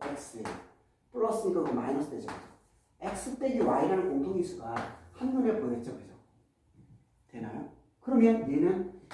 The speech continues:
X 빼기 Y제곱으로 묶어버리면 이제는 X의 제곱 마이너스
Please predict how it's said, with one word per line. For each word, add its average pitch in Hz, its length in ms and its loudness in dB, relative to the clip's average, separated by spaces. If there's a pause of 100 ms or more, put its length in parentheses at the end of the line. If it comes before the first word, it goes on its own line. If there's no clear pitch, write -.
(120)
X 175 280 -8
빼기 190 200 0
Y제곱으로 165 520 0
묶어버리면 - 840 -6 (520)
이제는 127 520 -4
X의 156 400 -4
제곱 127 280 -4
마이너스 117 460 -8